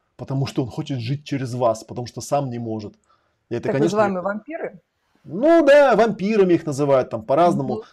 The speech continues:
Speaker 1: Но вампир, ты знаешь, это как-то вот, это не совсем отражает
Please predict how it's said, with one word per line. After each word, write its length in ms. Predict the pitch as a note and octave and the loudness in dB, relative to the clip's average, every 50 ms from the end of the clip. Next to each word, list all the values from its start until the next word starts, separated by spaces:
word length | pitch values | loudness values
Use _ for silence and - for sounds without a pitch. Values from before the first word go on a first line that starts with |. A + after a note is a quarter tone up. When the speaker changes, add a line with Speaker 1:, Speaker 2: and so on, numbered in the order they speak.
| _ _ | _ _
Speaker 1:
Но 340 | C3+ D#3 F#3 F#3+ F3 - D3 | 2 4 6 6 4 4 2
вампир, 340 | C#3+ F3 F#3+ F#3+ C#4 C#4+ B3 | 2 2 2 4 2 2 2
ты 60 | F#3+ | 2
знаешь, 220 | D3+ F3+ G#3 - | 2 2 0 0
это 120 | F3+ - F3+ | -4 -6 -6
как-то 240 | F3+ E3 - - E3 | -6 -4 -2 2 2
вот, 140 | E3 E3 | 2 2
это 160 | D#3+ D#3 - E3 | 2 -2 -2 -4
не 60 | E3+ | -2
совсем 320 | E3 F3+ E3 - G3+ F3+ | -2 -4 -2 -2 0 0
отражает 480 | G#3 - D#3+ D3 D3+ E3 D3+ C#3 - | 0 -2 -2 0 2 2 2 2 0